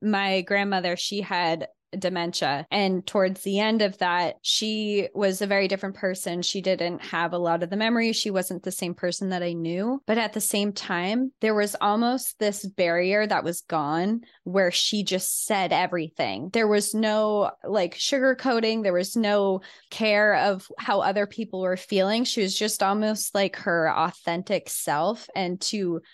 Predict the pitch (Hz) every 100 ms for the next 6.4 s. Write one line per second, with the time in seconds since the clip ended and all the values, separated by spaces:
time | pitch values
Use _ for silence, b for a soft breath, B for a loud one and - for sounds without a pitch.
0 | b 196 180 190 190 214 208 170 185 165
1 | 151 180 160 170 196 180 185 - 180 175
2 | - 226 208 185 185 - 214 226 247 269
3 | 269 247 196 - 190 202 208 202 190 180
4 | 190 156 175 180 160 170 - 160 165 185
5 | - 165 165 170 233 - 196 170 - 180
6 | 165 160 170